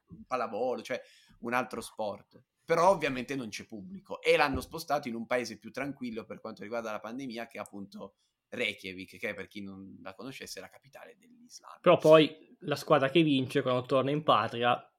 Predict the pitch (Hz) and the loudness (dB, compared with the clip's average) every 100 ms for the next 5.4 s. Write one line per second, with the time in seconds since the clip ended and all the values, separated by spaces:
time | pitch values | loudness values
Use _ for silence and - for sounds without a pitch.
0 | _ _ 131 120 120 127 139 131 117 113 | _ _ -8 -6 -2 0 0 0 0 0
1 | 120 - _ _ _ _ _ _ - 147 | -2 -6 _ _ _ _ _ _ -10 0
2 | 160 151 147 139 123 151 147 123 107 101 | 2 2 0 -6 -6 -4 -2 -4 -6 -8
3 | 151 139 - 110 104 90 90 90 101 98 | -6 -6 -8 -10 -10 -10 -10 -12 -10 -12
4 | - 85 82 - 175 139 127 - - - | -12 -16 -14 4 6 8 4 -8 -16 2
5 | 202 165 269 - | 6 8 6 -2